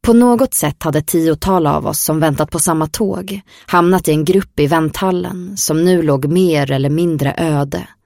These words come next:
En kvinna sa högt till ingen och alla: "Ja, här kan vi ju inte stanna, men det finns ett hotell lite längre ner på gatan som verkar ha lediga rum." Utan att någon egentligen svarade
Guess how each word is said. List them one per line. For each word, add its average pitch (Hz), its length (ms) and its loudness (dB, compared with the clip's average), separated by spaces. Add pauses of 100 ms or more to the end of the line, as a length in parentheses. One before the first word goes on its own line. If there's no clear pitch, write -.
(1200)
En 214 180 4
kvinna 151 300 0
sa 151 140 -2
högt 165 320 -2
till 143 300 -2
ingen 165 440 0
och 139 220 0
alla: 165 440 0 (840)
"Ja, 269 400 6
här 220 300 2
kan 240 180 2
vi 240 60 6
ju 254 60 6
inte 247 140 2
stanna, 220 520 2 (360)
men 220 160 4
det 226 100 6
finns 269 200 4
ett 233 120 2
hotell 214 320 4
lite 165 160 2
längre 160 240 2
ner 156 140 2
på 165 100 0
gatan 165 440 2
som 156 140 0
verkar 151 240 0
ha 156 80 0
lediga 151 440 0
rum." 151 300 -2 (1300)
Utan 214 400 4
att 151 120 -2
någon 160 420 2
egentligen 151 560 0
svarade 160 640 -2